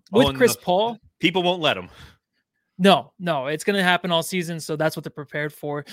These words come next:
Speaker 2: Chris Paul did seem a little different. Like, I talked about his last press conference before Game Seven, like, he just seemed kinda more mellow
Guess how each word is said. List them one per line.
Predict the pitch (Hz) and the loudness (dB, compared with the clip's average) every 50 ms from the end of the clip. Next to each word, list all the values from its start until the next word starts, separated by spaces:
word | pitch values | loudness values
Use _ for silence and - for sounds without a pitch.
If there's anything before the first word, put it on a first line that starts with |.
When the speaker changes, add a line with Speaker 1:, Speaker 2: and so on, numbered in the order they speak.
| - - - _ | -20 -20 -20 _
Speaker 2:
Chris | - 247 294 277 | -6 -4 -4 -4
Paul | - - 262 269 262 202 | -4 -4 -2 -2 -2 -2
did | 175 196 226 240 190 | 0 0 0 0 0
seem | - - - 202 214 202 190 | -4 -8 -6 -6 -6 -6 -6
a | 170 | -6
little | 151 165 202 190 185 175 | -6 -6 -4 -4 -4 -6
different. | 151 185 240 233 - 180 143 123 143 | -4 -4 -4 -4 -4 -10 -12 -8 -8
Like, | 151 151 | -8 -4
I | 165 170 | -4 -4
talked | 180 - 254 302 302 - | -2 -2 -4 -4 -4 -6
about | 277 214 220 196 190 | -6 -6 -4 -4 -2
his | 175 165 180 170 - | -2 -4 -4 -4 -4
last | 180 175 185 180 185 - | -4 -2 -2 -4 -6 -8
press | - 190 180 - | -10 -10 -8 -8
conference | 180 165 - - 170 - | -8 -8 -8 -10 -12 -12
before | 165 147 - _ 175 160 | -12 -14 -10 _ -12 -10
Game | 147 156 151 147 | -8 -10 -10 -10
Seven, | 143 - - 170 214 240 185 175 156 147 | -12 -10 -8 -6 -4 -4 -4 -6 -8 -8
like, | 147 147 - | -10 -12 -10
he | - 190 175 | -10 -8 -8
just | 180 165 - | -8 -8 -6
seemed | - 196 185 175 | -6 -6 -6 -4
kinda | - 180 170 | -4 -4 -4
more | 156 160 156 | -4 -4 -6
mellow | 143 135 139 156 165 160 151 147 143 143 | -6 -6 -6 -4 -2 -2 -2 -2 -4 -6